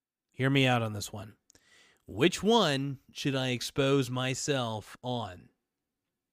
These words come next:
I want to repeat the question. Chaturbate or OnlyFans? Which one should I expose myself on?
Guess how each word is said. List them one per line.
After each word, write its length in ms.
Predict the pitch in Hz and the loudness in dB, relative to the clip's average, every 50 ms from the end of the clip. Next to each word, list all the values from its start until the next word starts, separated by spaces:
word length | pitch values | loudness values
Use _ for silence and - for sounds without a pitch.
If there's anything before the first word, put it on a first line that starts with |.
| _ - - _ _ - _ _ _ _ - | _ -20 -20 _ _ -20 _ _ _ _ -16
I 40 | - | -14
want 180 | 107 110 110 110 | -12 -10 -8 -8
to 20 | |
repeat 380 | 110 113 110 - - 160 147 - | -8 -8 -4 -2 -2 -2 -2 -4
the 80 | 143 | -6
question. 560 | - - 165 160 156 143 - - - - - - _ _ _ _ _ _ _ _ _ _ _ _ | -2 2 2 4 4 2 -2 -6 -12 -14 -14 -18 _ _ _ _ _ _ _ _ _ _ _ _
Chaturbate 640 | - - - 139 151 165 170 160 165 160 160 156 151 - | -8 -4 0 2 2 2 2 4 4 2 2 2 -2 -2
or 200 | - 135 143 120 | 0 0 2 2
OnlyFans? 840 | 135 139 135 135 135 120 - - 131 120 113 104 104 101 98 92 | 4 2 4 4 2 2 2 0 -2 -2 -2 -4 -6 -8 -10 -6
Which 260 | 95 117 135 135 - - | -2 0 0 0 0 0
one 540 | 160 165 160 151 135 127 123 117 117 117 - _ _ _ _ _ _ | 0 0 2 2 0 0 -2 -4 -6 -8 -10 _ _ _ _ _ _
should 160 | - - 123 | -10 -8 -6
I 140 | 120 117 120 | -4 -4 -6
expose 920 | 117 110 - - - 143 143 147 143 143 147 147 143 139 135 - - - - _ _ _ _ _ _ | -6 -8 -10 -8 -4 -2 -2 0 0 0 0 0 -2 -2 -4 -6 -10 -12 -14 _ _ _ _ _ _
myself 640 | 104 113 131 160 170 - - 185 175 170 175 170 - | -12 -8 -6 -4 -4 -4 -2 -2 -2 -2 -2 -2 -2
on? 600 | 180 170 156 147 139 139 135 135 135 131 135 131 | -2 -2 -2 -4 -6 -6 -8 -8 -8 -10 -10 -12